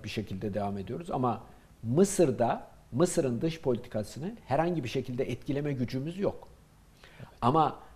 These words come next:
Speaker 1: Mısır'la bu kavgayı sürdürerek Mısır'ın Rumlarla ve Yunanistan'la işbirliği yapmasını ve işbirliğini derinleştirmesini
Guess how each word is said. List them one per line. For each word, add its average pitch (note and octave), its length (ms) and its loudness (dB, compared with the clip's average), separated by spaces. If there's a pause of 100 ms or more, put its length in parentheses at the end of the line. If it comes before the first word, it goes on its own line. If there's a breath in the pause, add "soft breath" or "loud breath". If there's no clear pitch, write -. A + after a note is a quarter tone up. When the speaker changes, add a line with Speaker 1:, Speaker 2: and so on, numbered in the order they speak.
(120)
Speaker 1:
Mısır'la B2 1120 2
bu F#3+ 100 2
kavgayı A#2 440 4
sürdürerek A#2 680 0 (560 soft breath)
Mısır'ın C#3+ 560 2 (720)
Rumlarla D3 680 4
ve A2 80 0
Yunanistan'la D3+ 800 0
işbirliği F3+ 680 2
yapmasını C3+ 680 -2 (180)
ve D#3 60 0
işbirliğini D#3+ 800 0
derinleştirmesini B2 1080 0